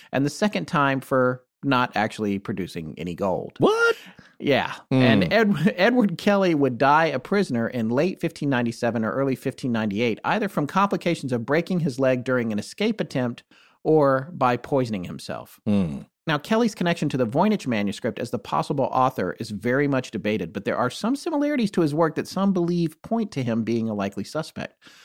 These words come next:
Speaker 1: However, much if not all of Kelly and Dee's work would have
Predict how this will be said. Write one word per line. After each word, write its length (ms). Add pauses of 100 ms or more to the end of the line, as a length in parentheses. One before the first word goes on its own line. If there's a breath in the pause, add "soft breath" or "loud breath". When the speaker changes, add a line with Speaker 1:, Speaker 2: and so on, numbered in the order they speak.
(140 loud breath)
Speaker 1:
However, 720
much 300
if 100
not 200
all 200
of 120
Kelly 340
and 100
Dee's 280
work 360
would 280
have 360